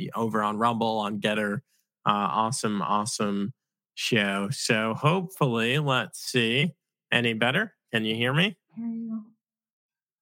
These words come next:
Speaker 2: Joe, why can't, my speakers are up.
Speaker 1: Hmm. Yeah, that's super weird.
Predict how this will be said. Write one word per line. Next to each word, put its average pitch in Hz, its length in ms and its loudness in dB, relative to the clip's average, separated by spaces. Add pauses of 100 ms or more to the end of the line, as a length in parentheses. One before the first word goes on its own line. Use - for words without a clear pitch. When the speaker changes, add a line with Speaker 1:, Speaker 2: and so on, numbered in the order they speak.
(1040)
Speaker 2:
Joe, 220 120 -2
why 185 280 0
can't, 220 380 -4 (640)
my 233 100 4
speakers 233 460 0
are - 180 -6
up. - 400 0 (680)
Speaker 1:
Hmm. 107 540 0 (1500)
Yeah, 131 240 2
that's 117 320 -2
super 131 400 0
weird. 110 360 -2